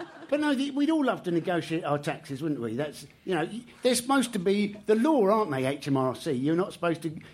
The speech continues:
If you, if you got stopped by a police officer and they asked to put your hands in the air, you wouldn't go,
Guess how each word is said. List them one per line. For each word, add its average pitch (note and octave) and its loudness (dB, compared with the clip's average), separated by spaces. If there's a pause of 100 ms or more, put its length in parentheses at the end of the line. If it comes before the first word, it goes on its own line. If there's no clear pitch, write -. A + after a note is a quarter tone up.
If G#3 -2
you, A3+ 0
if G#3 -4
you G#3 2
got G3+ 0
stopped G#3+ 0
by E3+ 4
a D#3+ 2
police F3 -2
officer C3+ -2
and C#3+ 2
they D3+ 2
asked D#3 -2
to C3+ -12
put D#3+ -4
your C#3+ -2
hands D#3 0
in C#3+ 2
the D#3 2
air, B2 -2
you D3+ 0
wouldn't E3 0
go, C#3+ 2